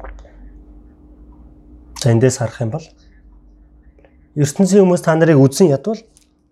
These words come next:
та нараас төрүүлээд намайг, Есүсийг үзэн ядсныг мэдэгтэн гэж байна. Та нар ертөнцийнх байсан бол ертөнц өөрийнхнийгөө хайрласан.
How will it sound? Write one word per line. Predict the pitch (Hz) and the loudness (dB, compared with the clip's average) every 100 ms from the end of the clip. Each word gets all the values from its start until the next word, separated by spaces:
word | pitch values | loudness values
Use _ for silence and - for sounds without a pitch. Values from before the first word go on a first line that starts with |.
| _ _ _ - | _ _ _ -6
та | 139 139 | 0 2
нараас | 143 147 139 | 4 2 2
төрүүлээд | - 131 131 156 170 - _ _ _ _ _ _ | 2 4 4 4 2 -2 _ _ _ _ _ _
намайг, | 135 127 135 135 - _ - | 0 4 4 2 -6 _ -4
Есүсийг | 143 175 214 190 254 | 0 0 0 0 0
үзэн | 185 151 190 | 0 0 -2
ядсныг | 147 - 165 | -2 -4 -2
мэдэгтэн | 135 135 147 165 | 0 -2 -4 -4
гэж | 110 - | -6 -8
байна. | 107 98 _ _ _ _ _ _ - | -12 -12 _ _ _ _ _ _ -2
Та | 170 | 2
нар | 196 | 4
ертөнцийнх | 185 175 - 202 233 185 | 4 2 2 2 2 2
байсан | 190 185 202 | 2 2 0
бол | 202 233 - - _ | -2 -4 -8 -20 _
ертөнц | 147 139 196 190 - | 0 2 4 2 0
өөрийнхнийгөө | 151 160 185 190 180 147 156 | 0 2 2 2 0 2 0
хайрласан. | 127 135 143 - - 240 | 2 0 -2 -8 -8 -8